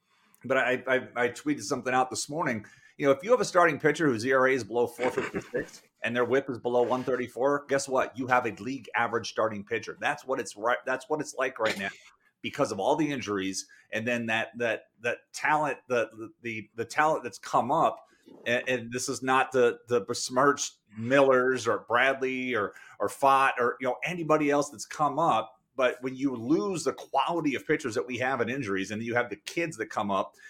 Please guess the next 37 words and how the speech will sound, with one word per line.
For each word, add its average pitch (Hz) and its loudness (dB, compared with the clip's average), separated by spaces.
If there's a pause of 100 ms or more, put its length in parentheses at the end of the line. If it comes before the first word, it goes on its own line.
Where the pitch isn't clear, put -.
(180)
with, 123 2 (120)
that 123 4
aren't 135 4
as 120 0
polished, 143 0 (220)
this 165 0
is 165 -2
what 147 0
you 147 -4
get. - -2 (280)
<laughs> - -20
And 131 4
I 135 6
don't 180 4
know 170 8
what 147 6
else 160 4
is 110 -4
left, 143 2
but 117 0
it's, 123 -4 (280)
I 123 4
even 147 2
wrote 139 4
an 131 0
article 139 0
this 135 -2
week 143 -2
at 120 -6
RotoWire 110 4
about 90 -6
it. 92 -8
It's - -18
like, 101 -10
starting 165 -8
pitching 165 -6
is 143 -6